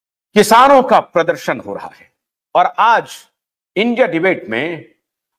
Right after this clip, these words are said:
आज इसी मुद्दे पर बात करेंगे। यूरोप में जो किसानों के प्रदर्शन हो रहे हैं, उसमें बात उल्टी है।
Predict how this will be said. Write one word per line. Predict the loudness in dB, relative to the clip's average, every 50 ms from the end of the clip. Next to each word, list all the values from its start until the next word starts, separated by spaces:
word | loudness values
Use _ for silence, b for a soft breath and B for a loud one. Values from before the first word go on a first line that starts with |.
| _ -2
आज | 0 0 0 -2 -4 -8
इसी | -6 -4 -2
मुद्दे | -2 -2 -2 0 0
पर | 0 -2 -2 -2
बात | -2 -4 -4 -4 _
करेंगे। | -20 -20 -20 _ _ _ _ _ _ _ _ _ _ _ _ _ _ _ _ _ _ _ _ _ -8
यूरोप | -2 2 4 4 4 4 2 0 -4
में | 0 0 2 2
जो | 2 0
किसानों | 0 0 -2 -2 2 2 2 2 2 0
के | 0 0 -2
प्रदर्शन | 0 2 2 4 4 2 0 2 -2 -2 0
हो | 2 2 4
रहे | 4 4 2 0
हैं, | -2 -2 -4 -4 -6 -8 -14 _ _ _ _ _ _ _ _ _ _ _ _ _ _ _ _ _ _ _ _ _ _ _ _ _ 2 2
उसमें | 2 2 2 2 4 6 6 6 4 2
बात | 2 4 4 4 4 2 0 -6 -6 -2
उल्टी | -2 -2 -2 -2 -4 -6 -6
है। | -6 -10 -12 -18 -20 _